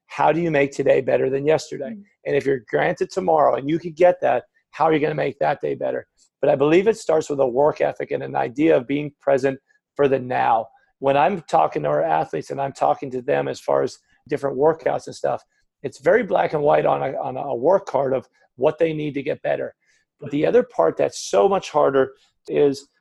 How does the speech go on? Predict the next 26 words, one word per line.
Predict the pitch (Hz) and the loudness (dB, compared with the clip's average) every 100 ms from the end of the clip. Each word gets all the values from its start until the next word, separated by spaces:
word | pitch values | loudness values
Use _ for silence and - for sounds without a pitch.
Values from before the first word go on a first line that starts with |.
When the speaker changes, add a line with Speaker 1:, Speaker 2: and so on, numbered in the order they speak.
| _ | _
Speaker 1:
what | 147 160 | -2 2
their | 196 | 0
mindset | 160 151 208 208 - 135 | 2 2 2 0 -2 0
is | 139 127 | -2 -2
going | 139 135 135 | -2 -2 -4
into | 135 131 | -6 -4
this. | 127 123 - _ _ _ 151 | -4 -4 -10 _ _ _ 2
The | |
ability | 143 127 170 190 185 | 4 6 4 6 4
to | 160 | 2
say, | - 160 151 | 0 -2 0
not | 151 156 160 | 2 2 2
just, | 160 151 | 2 2
"I'm | 147 | 0
gonna | 135 151 | 0 2
get | 156 147 | 2 4
better | 143 135 | 4 2
here," | 113 165 170 151 - _ _ - | -2 2 6 6 2 _ _ 0
but | - | 0
to | - | 0
actually | 165 240 - 190 156 _ | 2 0 0 -2 -4 _
push | - 208 - | -2 -2 -2
through | 208 190 | -2 2
the | |
wall | 180 139 127 127 127 _ _ _ | 2 4 6 4 2 _ _ _
and | 151 | -18